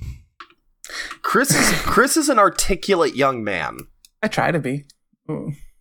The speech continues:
Speaker 2: Sometimes.
Speaker 1: When you're not, like, making dick jokes, yeah.
Speaker 2: I do love a good dick joke.
Speaker 1: Uh, we also like our salty words here, which,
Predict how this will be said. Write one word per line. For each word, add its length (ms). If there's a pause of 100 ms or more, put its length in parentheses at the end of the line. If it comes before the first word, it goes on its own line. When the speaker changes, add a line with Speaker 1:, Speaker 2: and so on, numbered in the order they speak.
(840)
Speaker 2:
Sometimes. 440 (1300)
Speaker 1:
When 140
you're 100
not, 260
like, 200 (400)
making 280
dick 200
jokes, 360
yeah. 220 (580)
Speaker 2:
I 60
do 280
love 220
a 60
good 160
dick 160
joke. 340 (2750)
Speaker 1:
Uh, 440
we 180
also 300
like 300
our 180
salty 360
words 300
here, 320
which, 380